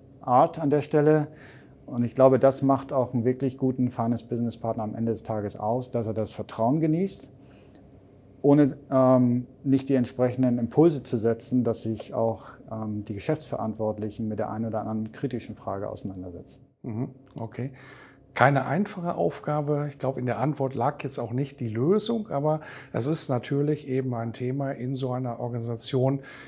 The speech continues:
Speaker 2: die Dinge hinzubekommen, wie es eben, eben wichtig ist, eben das Controlling so zu organisieren,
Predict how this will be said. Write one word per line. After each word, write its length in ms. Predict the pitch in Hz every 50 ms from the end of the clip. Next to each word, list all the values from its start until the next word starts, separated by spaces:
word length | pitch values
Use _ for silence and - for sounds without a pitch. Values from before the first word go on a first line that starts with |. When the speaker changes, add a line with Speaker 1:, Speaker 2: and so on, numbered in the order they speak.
| - - -
Speaker 2:
die 80 | - 120
Dinge 440 | - 135 135 139 131 123 131 135 - -
hinzubekommen, 960 | - - 127 143 147 - - 143 135 139 135 135 - 139 135 139 135 139 143 139 - - - - - - - -
wie 100 | 123 127
es 300 | 123 120 - - - -
eben, 580 | 120 120 117 123 123 123 123 127 135 - - - 131
eben 640 | 123 110 120 123 120 120 123 123 131 120 110 107
wichtig 340 | 110 110 104 - - 120 120
ist, 220 | 131 123 - -
eben 340 | 131 120 117 120 127 123 120
das 200 | 117 113 - -
Controlling 640 | - 120 110 101 - 120 117 120 120 123 123 120 110
so 220 | 98 113 113 117
zu 220 | 127 - - 143
organisieren, 640 | 117 117 120 131 123 123 120 113 107 123 123 127 131